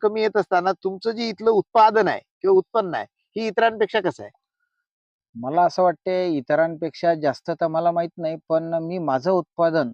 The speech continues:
Speaker 2: दहा वीस टक्क्यांनी वाढलेलं अनुभवतोय.
Speaker 1: बर.
Speaker 2: पिकाची वाढ चांगली होते.
Speaker 1: बर.
Speaker 2: मला एकरी नऊ दहा पोते सोयाबीन होतंय.
Speaker 1: बर.
Speaker 2: आणि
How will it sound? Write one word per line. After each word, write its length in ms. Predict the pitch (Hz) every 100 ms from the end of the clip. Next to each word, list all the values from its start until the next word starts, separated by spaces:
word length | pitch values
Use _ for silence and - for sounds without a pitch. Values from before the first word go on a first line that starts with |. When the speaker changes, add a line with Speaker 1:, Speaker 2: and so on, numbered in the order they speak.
| - -
Speaker 2:
दहा 220 | 131 147
वीस 200 | 165 165 -
टक्क्यांनी 360 | 147 160 160
वाढलेलं 500 | 170 135 143 160 180
अनुभवतोय. 600 | 175 156 143 127 110 113 101 _ _
Speaker 1:
बर. 160 | 135 113 - -
Speaker 2:
पिकाची 380 | 135 151 135
वाढ 280 | 156 131 151
चांगली 320 | - 143 147
होते. 340 | 143 131 131 123 _ _ _
Speaker 1:
बर. 160 | 127 104 -
Speaker 2:
मला 300 | 123 131 143
एकरी 360 | 139 127 135 135
नऊ 220 | 135 135
दहा 180 | 131 131
पोते 240 | 139 135 127
सोयाबीन 440 | - 127 143 156
होतंय. 360 | 127 117 123 117 _ _ 123
Speaker 1:
बर. 160 | 107 - _ -
Speaker 2:
आणि 680 | 123 139 143 147 147 147